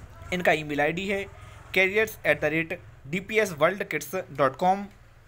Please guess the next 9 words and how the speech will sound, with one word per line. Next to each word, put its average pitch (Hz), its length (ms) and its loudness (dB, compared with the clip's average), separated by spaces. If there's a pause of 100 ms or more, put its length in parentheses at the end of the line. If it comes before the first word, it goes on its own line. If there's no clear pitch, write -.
(640)
यदि 185 240 0
आपको 220 240 2
कोई 160 180 -8
भी 139 100 -8
दिक्कत 156 360 -4
है, 196 140 -4 (300)
तब 190 140 4
आप 202 160 2
इनके 165 340 -8